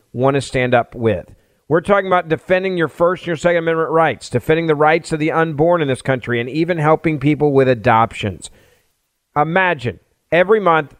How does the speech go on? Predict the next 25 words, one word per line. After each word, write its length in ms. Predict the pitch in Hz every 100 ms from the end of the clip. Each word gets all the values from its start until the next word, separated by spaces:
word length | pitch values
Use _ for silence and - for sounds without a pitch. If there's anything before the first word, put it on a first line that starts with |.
| -
paying 260 | 170 190
your 120 | 180
bill 260 | 151 156 151
knowing 420 | 143 160 170 165
you're 120 | 143
supporting 500 | 135 117 - 160 156
these 160 | 139 135
causes. 640 | - 147 131 101 98 - _
That's 240 | - 98 -
because 320 | 147 131 135
they 100 | 131
make 220 | 131 123
donations. 640 | 113 117 107 95 - - - _ _ _ -
Check 300 | - 208 220
out 240 | 185 -
Patriot 440 | 165 165 - 160
Mobile. 400 | 143 139 117 85 _ _ _
The 80 | 156
number, 320 | 170 147 98 _
eight 240 | 180 208 180
seven 380 | - 208 185
eight 340 | 175 165 165 -
patriot. 640 | - 165 135 123 98 - _ _ _
That's 300 | - 120 - - _ -
eight 400 | 160 196 -